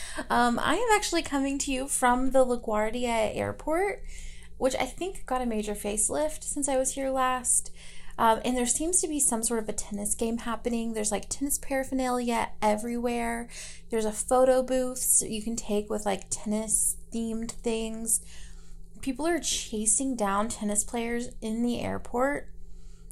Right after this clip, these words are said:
And by there seems to be some tennis game going, it's the U S Open, and it's insane. It's wild. Um, everything is tennis-themed in this airport. Even my flight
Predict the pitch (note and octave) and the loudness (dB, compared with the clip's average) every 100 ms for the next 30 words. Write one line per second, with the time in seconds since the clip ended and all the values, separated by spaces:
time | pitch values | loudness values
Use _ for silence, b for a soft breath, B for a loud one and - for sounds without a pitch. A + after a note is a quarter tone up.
0 | - B3 B3+ B3+ A#3+ - G#3 B3 B3 C4+ | -4 0 2 2 -2 -2 4 6 6 4
1 | A#3+ B3 A#3 A3 G#3+ G#3 G3+ A#3 A#3 - | 2 0 2 4 4 2 0 0 0 2
2 | B3+ B3 B3+ B3 A#3 - C4 G#3 G3+ G3 | 2 2 0 0 0 2 2 0 2 2
3 | G#3 - - - G3+ G#3+ G#3+ G#3+ G#3+ - | 2 -2 -4 -6 -6 -4 -4 -2 0 0
4 | F#3+ G3 - F2+ - B3+ A#3+ B3 - A#3 | 0 -2 -4 -4 -8 -8 -6 -6 -4 -4
5 | - - G#3+ G3+ G3+ G3 F#3+ - - - | -4 -4 -4 0 0 0 -2 -4 -6 -6
6 | B B B B A#3 A3 G3 - A3+ B3+ | B B B B 4 4 4 4 2 2
7 | B3+ B3+ A3 - G3+ F#3+ - - - - | 0 2 4 2 2 2 2 2 -4 -4
8 | G3+ G3 - - - - - - - - | -4 -2 -2 -2 -4 -4 -4 -6 -12 -12
9 | - - - - - - - - - C4 | -12 -12 -10 -10 -10 -10 -10 -8 -4 2
10 | C4+ D4+ F4 G4 D4+ - - G3 G3+ F4 | 4 6 4 4 2 0 0 4 4 2
11 | F4+ - | -2 -6